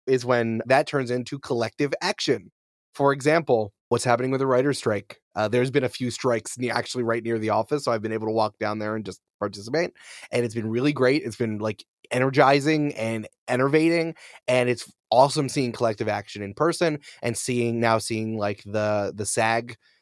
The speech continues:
uh, sag voting on authorization for a strike and the D G A also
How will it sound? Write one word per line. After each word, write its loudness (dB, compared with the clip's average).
uh, 0
sag 0
voting 2
on 2
authorization -2
for 0
a 0
strike 0
and -4
the -8
D -6
G -4
A 2
also 0